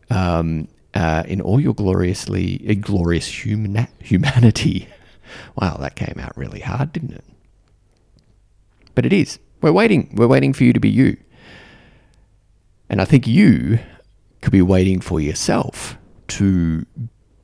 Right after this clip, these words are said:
be you, to move beyond the "fake it till,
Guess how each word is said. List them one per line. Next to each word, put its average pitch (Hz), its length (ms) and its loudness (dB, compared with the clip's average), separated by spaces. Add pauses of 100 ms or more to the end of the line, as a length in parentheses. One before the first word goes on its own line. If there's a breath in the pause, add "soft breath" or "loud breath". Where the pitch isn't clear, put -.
be 82 580 2
you, 101 360 2
to - 160 -8
move 101 460 2
beyond 95 840 0 (920)
the 80 600 -2
"fake 85 360 -2
it - 260 -6
till, 85 560 -2